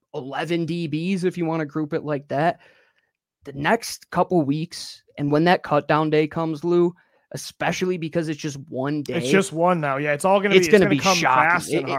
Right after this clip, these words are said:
Speaker 1: it's
Speaker 2: hard.
Speaker 1: gonna
Speaker 2: Yeah.
Speaker 1: be tough to stomach some of those guys leaving, but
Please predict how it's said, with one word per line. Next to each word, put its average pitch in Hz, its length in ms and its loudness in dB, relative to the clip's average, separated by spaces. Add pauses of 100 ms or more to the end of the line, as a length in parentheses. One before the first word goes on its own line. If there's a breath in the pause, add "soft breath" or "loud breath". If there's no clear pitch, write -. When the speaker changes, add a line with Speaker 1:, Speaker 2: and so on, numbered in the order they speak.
Speaker 1:
it's - 100 4
Speaker 2:
hard. 226 40 -18
Speaker 1:
gonna 226 200 4
Speaker 2:
Yeah. - 60 -6
Speaker 1:
be - 80 -16
tough - 340 -6
to 147 80 -12
stomach 143 440 -8
some 151 200 -6
of 147 60 -6
those 151 200 -4
guys 147 360 -6
leaving, 151 480 -8
but 139 300 -10